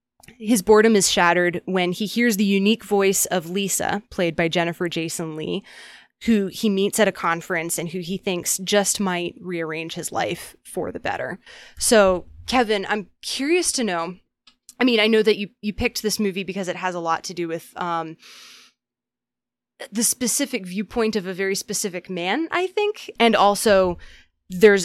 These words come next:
an actor who plays, like, multiple individual roles, but I'm, I'm also curious to know, because this is a very, like, visually striking movie, um, it's done in stop motion,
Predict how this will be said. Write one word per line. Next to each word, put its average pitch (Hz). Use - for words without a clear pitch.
an 214
actor 175
who 190
plays, 175
like, 160
multiple 196
individual 170
roles, 175
but 196
I'm, 202
I'm 220
also 269
curious 233
to 208
know, 190
because 190
this 202
is 226
a 220
very, 185
like, 160
visually 185
striking 180
movie, 160
um, 170
it's -
done 175
in 156
stop 180
motion, 202